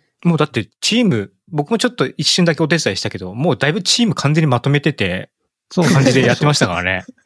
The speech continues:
Speaker 2: <laughs> でもやってたし、
Speaker 1: うわ、すげえなと思って。
Speaker 2: まあ、仕事、<laughs> 僕から見て別になんか全然手を抜いてるとか、やる気がないっていうふうには全然思わなかったし、ちゃんとね、お仕事はし-、してもらってたと思うし、
Speaker 1: うんうん。
Speaker 2: まあ、言ってもそのね、お給料的なところでも、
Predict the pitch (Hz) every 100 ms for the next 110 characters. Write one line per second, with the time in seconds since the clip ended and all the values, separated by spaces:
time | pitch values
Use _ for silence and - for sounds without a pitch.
0 | 415 440 359 - - 170 165 180 170 123
1 | 117 202 160 143 180 107 - 226 311 -
2 | - _ - 170 175 156 170 254 - 381
3 | 214 143 170 170 131 170 190 185 - 214
4 | 151 127 127 131 123 123 127 120 135 139
5 | 143 143 143 156 147 117 - 123 160 113
6 | 135 123 123 135 - - - - - 139
7 | - 135 139 175 151 160 147 147 156 160
8 | 135 - 135 - - - - 139 139 135
9 | 139 131 139 165 143 - 320 285 - 117
10 | 90 90 90 _ _ _ _ _ - 220
11 | 190 254 160 143 131 139 151 - - 147
12 | 185 170 170 175 160 175 147 - - -